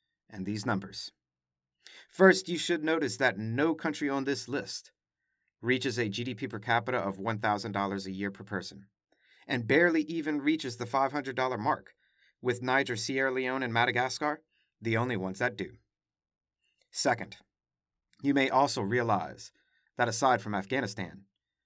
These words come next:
the entire list of countries reside in the continent of Africa. And if you were to take a deeper dive into the countries on this list, you would most certainly realize that almost every single country on this list is suffering from some kind of civil conflict or civil war,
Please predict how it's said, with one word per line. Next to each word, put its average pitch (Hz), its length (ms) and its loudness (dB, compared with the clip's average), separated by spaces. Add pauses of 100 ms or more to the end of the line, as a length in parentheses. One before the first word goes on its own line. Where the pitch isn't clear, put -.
(240)
the 123 120 0
entire 131 280 2
list 131 240 -4
of 110 80 -10
countries 151 520 -4 (640)
reside 117 380 4
in 113 80 -2
the 104 80 -4
continent 104 460 -4
of 101 80 -8
Africa. 92 380 -8 (1000)
And 143 140 4
if 151 100 2
you 160 80 0
were 156 80 2
to 147 60 2
take 160 220 2
a 143 60 0
deeper 131 340 -2
dive 120 340 4
into 123 160 -8
the 120 100 -8
countries 131 360 -6
on 139 100 -2
this 117 220 -6
list, 135 340 -6 (640)
you 160 200 2
would 165 200 4
most 156 320 0
certainly 151 400 2
realize 113 680 -2 (520)
that 120 140 4
almost 139 400 2
every 147 260 0
single 139 280 -4
country 131 320 -6
on 127 160 -6
this 113 220 -4
list 110 420 -8 (460)
is 117 180 -4
suffering 131 380 -2
from 104 160 -6
some 135 260 -4
kind 123 400 -2
of 101 80 -8
civil 117 260 -6
conflict 117 480 -6
or 127 60 -8
civil 117 320 -4
war, - 300 -6